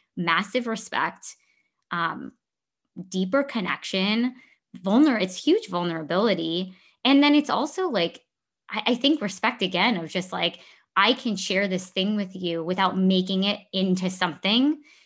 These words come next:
um, for me or making it into something because that's what s-, I, you know, I've been, I've thought that I needed to do. I can just let it be what it is and go deep with you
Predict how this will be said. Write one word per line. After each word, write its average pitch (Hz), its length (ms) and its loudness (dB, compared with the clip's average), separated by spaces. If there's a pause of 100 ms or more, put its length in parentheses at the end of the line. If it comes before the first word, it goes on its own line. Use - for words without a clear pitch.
(280)
um, 165 500 0 (460)
for 208 320 2
me 285 440 4
or 196 120 0
making 185 300 0
it 190 100 2
into 190 220 -2
something 190 500 -2
because 175 320 -6
that's 180 440 -2
what 175 360 -6 (520)
s-, - 180 -20 (240)
I, - 180 -14 (100)
you 180 120 -10
know, 165 60 -6
I've 151 120 -6
been, 175 240 -8
I've 165 300 -6 (240)
thought 202 240 0
that 226 100 2
I 233 100 4
needed 233 280 2
to 226 80 -6
do. 233 240 0
I - 100 0
can 208 120 -2
just 220 160 -4
let 180 180 2
it 180 160 -4
be 180 200 -2
what 160 160 -4
it 147 120 -6
is 175 380 -4
and 175 220 -4
go 165 140 -2
deep 160 360 -8
with 214 180 -6
you 277 300 0